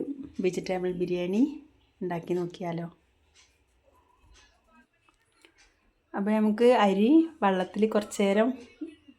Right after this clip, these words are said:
അരി വെള്ളത്തിലിട്ട് വെക്കാം ട്ടോ. അപ്പോൾ ഞാൻ രണ്ട് കപ്പ് അരിയാണ് എടുത്തിട്ടുള്ളത്. അപ്പോൾ ഒന്ന് പൊതിരട്ടെ,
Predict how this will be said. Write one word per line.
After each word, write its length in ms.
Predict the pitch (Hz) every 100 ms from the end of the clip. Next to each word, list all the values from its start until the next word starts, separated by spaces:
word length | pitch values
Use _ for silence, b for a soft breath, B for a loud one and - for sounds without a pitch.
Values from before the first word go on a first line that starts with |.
| _ _ - -
അരി 120 | 196
വെള്ളത്തിലിട്ട് 440 | 196 185 185 180 170
വെക്കാം 240 | 165 - 160
ട്ടോ. 100 | 170 175 - - - - - - - - - - - - - - - - - -
അപ്പോൾ 140 | 202 214
ഞാൻ 100 | 214
രണ്ട് 220 | 208 202 214
കപ്പ് 240 | 254 233 220
അരിയാണ് 440 | 208 196 196 196 202 262 - -
എടുത്തിട്ടുള്ളത്. 680 | 196 - 196 180 175 175 196 285 - _ - - - - - - - - - - - _ _ _ - - - - - - - - - b b b b b _
അപ്പോൾ 200 | - 214 226 - 226
ഒന്ന് 180 | 196 208 208
പൊതിരട്ടെ, 480 | 202 175 175 165